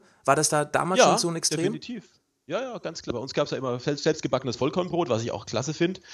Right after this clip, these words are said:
Speaker 2: oder auch fand. Das war auch lecker. Aber die meisten haben's halt nicht gehabt, ne? Und
Speaker 1: Mhm.
Speaker 2: da bist du schon rausgestochen, sag ich mal.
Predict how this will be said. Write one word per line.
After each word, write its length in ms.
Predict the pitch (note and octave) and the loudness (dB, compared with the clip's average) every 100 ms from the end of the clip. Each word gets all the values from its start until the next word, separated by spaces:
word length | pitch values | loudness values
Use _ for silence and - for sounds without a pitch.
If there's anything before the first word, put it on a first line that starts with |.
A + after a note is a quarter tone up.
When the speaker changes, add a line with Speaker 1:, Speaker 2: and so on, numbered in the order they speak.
| - - | -10 0
Speaker 2:
oder 180 | B2 A2+ | 4 4
auch 140 | A#2 | 2
fand. 280 | - A#2 G3+ | 4 4 4
Das 120 | D3 | 0
war 80 | G#2 | 0
auch 80 | A#2 | 0
lecker. 360 | C#3+ G#3+ A3 - - - | 4 4 2 -8 -20 -2
Aber 240 | - D#3 D#3 | 2 4 4
die 80 | |
meisten 340 | C3+ A#2 - C3+ | 4 2 0 -4
haben's 180 | B2+ C3 | -4 -4
halt 120 | A2+ | -4
nicht 180 | B2+ - | -6 -2
gehabt, 360 | B2+ G2 - | -2 -4 -2
ne? 180 | C3+ F#3 - - - | 0 -2 -6 -20 -6
Und 160 | B2+ | 2
Speaker 1:
Mhm. 20 | B2+ | 6
Speaker 2:
da 140 | B2 | 6
bist 240 | A#2+ C#3+ - | 4 -2 -2
du 60 | |
schon 280 | D3+ C#3 C#3 | 2 2 2
rausgestochen, 800 | G#2+ G#2+ C3 C3+ C#3 - A#2+ A#2+ | -2 2 2 2 -4 0 0 0
sag 200 | A2+ G#2+ | -2 -2
ich 100 | G#2+ | -4
mal. 260 | G#2+ F#2 | -6 -6